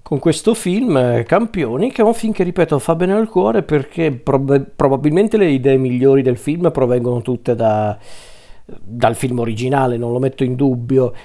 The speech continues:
però non si può negare che Bobby Farrelly fa il suo lavoro, esegue il suo compito alla perfezione.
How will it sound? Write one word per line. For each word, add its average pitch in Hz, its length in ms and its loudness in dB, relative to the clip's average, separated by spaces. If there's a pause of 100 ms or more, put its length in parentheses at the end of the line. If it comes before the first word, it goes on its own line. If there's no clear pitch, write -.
(260)
però - 180 0
non 139 100 0
si 131 120 -2
può 143 140 2
negare 135 340 4
che 127 160 0
Bobby 127 260 0
Farrelly 127 440 2
fa 120 140 -4
il 123 100 -2
suo 151 180 0
lavoro, 117 840 0 (500)
esegue 139 420 4
il 123 60 0
suo 147 180 2
compito 131 840 2
alla 127 140 2
perfezione. 175 1000 0